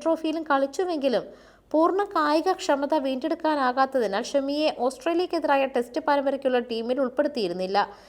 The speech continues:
ഈ മാസം പന്ത്രണ്ടിന് മുമ്പാണ് ചാമ്പ്യൻസ് ട്രോഫിക്കുള്ള ടീമിനെ പ്രഖ്യാപിക്കാനുള്ള അവസാന തീയതി. ചാമ്പ്യൻസ് ട്രോഫിക്കുള്ള ടീമിനെയും സെലക്ടർമാർ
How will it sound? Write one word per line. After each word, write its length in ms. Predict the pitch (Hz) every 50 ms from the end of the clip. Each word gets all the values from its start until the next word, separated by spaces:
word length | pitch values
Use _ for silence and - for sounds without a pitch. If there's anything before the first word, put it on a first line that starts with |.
| - - - _ _ -
ഈ 80 | 175 180 185
മാസം 240 | 180 180 - 233 220 214
പന്ത്രണ്ടിന് 460 | 214 202 196 190 208 220 220 247 233 254
മുമ്പാണ് 460 | 240 247 233 240 247 247 269 277 269
ചാമ്പ്യൻസ് 520 | - 247 226 226 220 240 254 247 - - -
ട്രോഫിക്കുള്ള 460 | 247 240 240 - 269 269 311 302 294 294 294
ടീമിനെ 300 | 277 269 269 277 269 294
പ്രഖ്യാപിക്കാനുള്ള 840 | 285 - 262 240 - - 302 302 302 320 311 302 294 294 277 269 240
അവസാന 500 | - - 208 226 220 - 285 277 247 214
തീയതി. 360 | 190 202 202 208 202 208 220 208 - - - - - - - _ _ _ _ _
ചാമ്പ്യൻസ് 560 | - 349 349 359 370 359 427 427 415 427 -
ട്രോഫിക്കുള്ള 480 | - 320 320 320 370 339 392 370 370 359
ടീമിനെയും 600 | - - 294 294 294 311 320 311 262 220 240 277
സെലക്ടർമാർ 580 | - 311 285 294 294 302 311 311 320 311 -